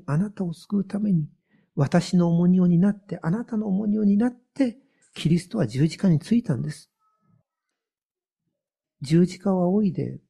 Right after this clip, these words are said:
このことを思い出す。主は三日目によみがえりました。よみがえって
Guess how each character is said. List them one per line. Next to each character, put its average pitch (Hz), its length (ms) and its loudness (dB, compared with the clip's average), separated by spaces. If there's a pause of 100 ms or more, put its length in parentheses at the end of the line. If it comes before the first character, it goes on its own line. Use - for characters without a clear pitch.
こ - 140 -2
の 202 100 0
こ 226 140 -6
と 220 140 -8
を 175 40 -2
思 139 200 -4
い 139 60 -4
出 156 160 -8
す。 - 180 -20 (2250)
主 - 160 -2
は 147 80 4
三 123 180 -2
日 156 120 0
目 156 100 4
に 123 80 0
よ 120 100 0
み 123 120 -2
が 139 100 0
え 139 40 0
り 135 100 -2
ま 147 120 -2
し - 140 -10
た。 - 220 -16 (1160)
よ 143 140 2
み 202 160 4
が 220 120 0
え 190 60 -2
っ - 80 -6 (200)
て 123 320 -6